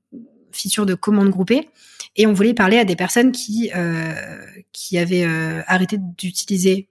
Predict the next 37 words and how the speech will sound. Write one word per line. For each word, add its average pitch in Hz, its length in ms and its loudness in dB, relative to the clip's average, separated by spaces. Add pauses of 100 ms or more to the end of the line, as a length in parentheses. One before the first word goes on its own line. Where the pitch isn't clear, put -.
(120)
la 165 180 -4
feature. - 460 -8 (800)
Euh, 180 520 0 (300)
comment 262 240 4
tu 240 140 -4
fais 277 360 2 (120)
pour 240 280 -8
savoir 233 420 0
que 226 140 -4
dans 202 180 -2
les 175 140 -2
personnes 190 260 -4
que 220 80 -2
t'as 202 120 -4
dans 196 100 -2
ton 185 120 -6
fichier, - 500 -2 (840)
est-ce 208 160 2
que 285 120 2 (120)
tous 277 160 -2
ceux 277 180 0
qui 254 160 -4
n'ont 208 160 0
pas 240 160 0
utilisé 214 400 -2
le 220 60 -4
produit, 202 460 -4
enfin, 185 120 -4
la 180 80 0
feature 202 320 -6
depuis 185 240 -8
trois 190 240 -2
mois 196 240 2
sont 220 140 -4
vraiment 190 240 -2
des 180 160 -2
personnes 220 640 0